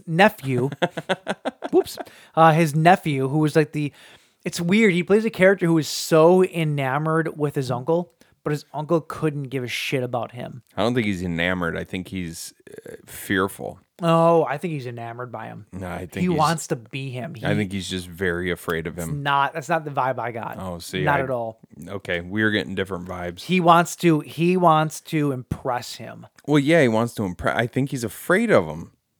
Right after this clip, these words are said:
Speaker 1: Well, sure.
Speaker 2: It's
Speaker 1: Well,
Speaker 2: like
Speaker 1: well, that, that comes with the territory, but he's also, like, in awe of him. Like, he,
Speaker 2: Sure,
Speaker 1: he hi-, he
Speaker 2: probably.
Speaker 1: holds him to a super high reverence.
Speaker 2: Yeah.
Speaker 1: Yeah.
Speaker 2: Yeah.
Speaker 1: But Dave Bautista is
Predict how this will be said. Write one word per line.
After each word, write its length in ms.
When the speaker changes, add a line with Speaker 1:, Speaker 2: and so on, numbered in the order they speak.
Speaker 1:
Well, 140
sure. 400
Speaker 2:
It's 200
Speaker 1:
Well, 100
Speaker 2:
like 100
Speaker 1:
well, 160
that, 240
that 180
comes 240
with 60
the 60
territory, 500
but 120
he's 160
also, 360
like, 320
in 180
awe 360
of 100
him. 340
Like, 180
he, 260
Speaker 2:
Sure, 240
Speaker 1:
he 60
hi-, 80
he 40
Speaker 2:
probably. 220
Speaker 1:
holds 260
him 80
to 160
a 60
super 360
high 200
reverence. 460
Speaker 2:
Yeah. 220
Speaker 1:
Yeah. 200
Speaker 2:
Yeah. 160
Speaker 1:
But 160
Dave 240
Bautista 640
is 160